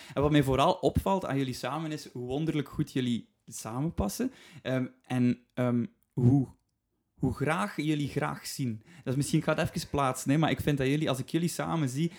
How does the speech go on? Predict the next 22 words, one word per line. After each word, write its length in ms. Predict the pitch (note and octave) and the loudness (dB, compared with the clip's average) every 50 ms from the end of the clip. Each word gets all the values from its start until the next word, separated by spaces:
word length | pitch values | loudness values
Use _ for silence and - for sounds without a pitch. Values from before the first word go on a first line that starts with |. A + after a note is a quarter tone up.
| - - - | -16 -12 -6
dan 100 | C#3 C3+ | -2 0
heb 160 | C3+ C3 B2 | 0 2 0
ik 100 | B2+ - | 0 -2
heel 340 | - B2 A#2+ B2+ B2+ D3 D#3 | -2 -4 -2 0 0 0 0
de 140 | D#3 - B2+ | 0 -2 -2
ga-, 200 | B2+ C3 C3+ - - | -2 -2 -2 -2 -4
gra-, 200 | A#2 C3+ C#3 - - - - | -4 -4 -4 -4 -6 -6 -4
heel, 280 | B2+ C#3+ C#3+ C#3+ - - _ - C#3+ | -2 -2 -2 -2 -4 -8 _ -18 -10
heel 160 | C3+ D3 E3 | -8 -6 -4
hard 180 | E3 D#3+ D#3 | -4 -4 -4
de 100 | - - | -4 -4
indruk, 400 | - C3+ D#3+ E3+ F3 E3+ - - - - - | 0 2 4 4 4 4 2 -2 -12 -16 -6
indruk 320 | - D3 E3 D#3+ F3 F3 - | -2 0 2 2 2 0 -2
dat 80 | - - - - C#3+ | -6 -16 -20 -12 -2
jullie 240 | C3+ C#3 D3 C#3 A#2+ | 0 2 4 4 4
heel 260 | B2 C#3+ D3+ D#3+ D#3 | 4 4 4 4 4
veel 120 | D3+ D#3 | 4 4
liefde 500 | C3+ B2+ C3+ D#3 D3 C#3 B2+ C#3+ C#3+ C#3 - - - - | 4 4 2 0 -2 0 2 2 2 2 2 -6 -18 -8
te 140 | _ - B2 | _ -2 -2
geven 380 | A2+ B2+ C3 C#3 C3+ A#2 A#2+ A2+ | 0 2 2 2 2 2 0 0
hebben. 320 | A2 A2 A2+ A#2 A2+ A2 - | 0 0 0 -2 -2 -2 -2
En 260 | B2 A#2 A2+ A2 G2+ | -2 -2 -2 -4 -4